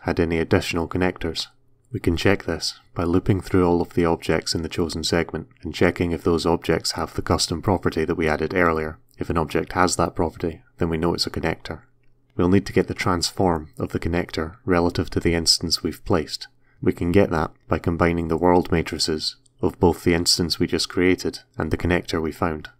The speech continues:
Then we just add the collection name and the transform to the connectors list so that future iterations of the while loop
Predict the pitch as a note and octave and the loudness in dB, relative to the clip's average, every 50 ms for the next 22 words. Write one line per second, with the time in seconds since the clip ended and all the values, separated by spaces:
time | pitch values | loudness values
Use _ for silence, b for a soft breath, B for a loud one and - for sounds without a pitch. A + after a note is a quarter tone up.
0 | _ _ _ _ _ _ _ _ - F#2 F#2 F#2 F#2+ G2+ G2 - G2+ F2 - - | _ _ _ _ _ _ _ _ -2 2 4 4 6 6 4 4 2 2 2 2
1 | F2 E2 - - - - F2+ E2+ F2 F2+ - - - F2 E2+ F2 F#2 F2+ E2 D#2+ | 2 2 0 -2 -4 0 2 2 2 2 0 -2 -4 -4 -2 -2 -2 -2 -2 -4
2 | D#2+ D#2+ - - - F2 E2 E2 - - F2 E2 E2 - - - G2 F2 E2 D#2+ | -6 -12 -12 -10 -8 -8 -8 -6 -4 -2 -2 -2 -2 -6 -2 0 2 2 2 0
3 | E2 E2+ - - - - D#2+ F2 - - F2 F2+ F2+ - - - E2 D#2 - - | -4 -10 -14 -8 -8 -6 -6 -2 -2 0 0 0 -2 -2 -4 -4 -4 -2 -2 -2
4 | D#2+ D2+ - - - - - - _ - - E2 D#2+ - - - G#2 F#2+ - - | -2 -4 -4 -8 -12 -14 -18 -18 _ -4 -4 -2 -2 -2 -2 0 0 0 0 0
5 | - F#2+ E2+ D2 - - F2+ E2+ F2 E2 D#2+ - - F2+ D#2+ D#2+ D2+ D#2 E2 - | 0 -2 -2 -2 -2 -4 -2 0 0 0 0 -2 -4 -4 -4 -4 -4 -4 -4 -2
6 | F2 F2 E2+ D#2+ D2+ D#2+ D#2 - | 0 0 0 0 0 -4 -8 -8